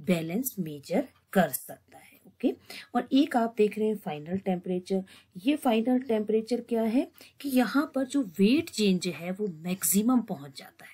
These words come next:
इसके बाद कोई वेट चेंज नहीं है। देखिए जो इनिशियल टेम्परेचर है यहाँ से वेट चेंज होना शुरू हो रहा है और जो टीएफ़ है फाइनल टेम्परेचर है इसके बाद वेट चेंज नहीं होगा। आप देख सकते हैं यहाँ पर वेट कांस्टेंट है,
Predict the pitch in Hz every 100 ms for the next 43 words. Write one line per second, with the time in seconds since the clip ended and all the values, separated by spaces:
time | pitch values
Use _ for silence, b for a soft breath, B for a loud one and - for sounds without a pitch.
0 | - 208 - 285 202 190 196 226 196 180
1 | 170 - 156 151 - - - _ B B
2 | B - 214 285 - 190 214 190 208 196
3 | 269 254 220 202 214 226 226 214 185 196
4 | 208 180 190 - 202 202 196 208 208 214
5 | 214 196 208 202 226 269 B B B B
6 | - 262 294 - 240 262 - 226 269 285
7 | 196 180 - 185 208 254 247 175 - 175
8 | - 170 190 240 - 311 190 170 196 214
9 | 156 160 190 - 151 147 202 196 - 151
10 | - - 180 208 226 - 226 240 226 190
11 | 190 190 180 175 - 165 165 - 214 214
12 | 208